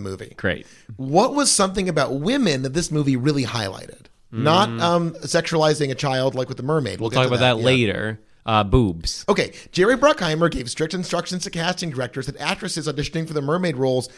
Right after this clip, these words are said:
Speaker 1: must have natural breasts. He explained, and this is a quote,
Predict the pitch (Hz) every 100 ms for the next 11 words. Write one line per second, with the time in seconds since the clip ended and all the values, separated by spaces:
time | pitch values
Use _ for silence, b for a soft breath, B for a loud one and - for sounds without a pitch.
0 | B 127 139 151 175 170 143 117 110 -
1 | 131 120 123 104 104 - - - _ _
2 | _ _ b b b - 170 - - 240
3 | 240 143 156 - 110 127 147 170 190 180
4 | 147 -